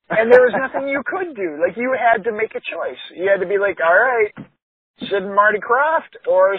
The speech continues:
Speaker 1: Super Friends. What am I gonna do? I don't know which to do." And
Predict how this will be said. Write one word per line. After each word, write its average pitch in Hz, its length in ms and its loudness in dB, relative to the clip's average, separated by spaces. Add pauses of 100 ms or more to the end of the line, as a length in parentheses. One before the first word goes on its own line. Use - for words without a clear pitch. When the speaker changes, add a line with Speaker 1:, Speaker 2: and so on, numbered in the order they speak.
(100)
Speaker 1:
Super 269 220 -6
Friends. 123 480 -6
What 151 200 -2
am 185 100 -6
I 190 100 -4
gonna 196 220 0
do? 147 380 0 (100)
I 139 80 2
don't 165 140 0
know 175 100 -4
which 185 160 -2 (120)
to 196 100 -2
do." 143 380 -2 (440)
And 196 140 2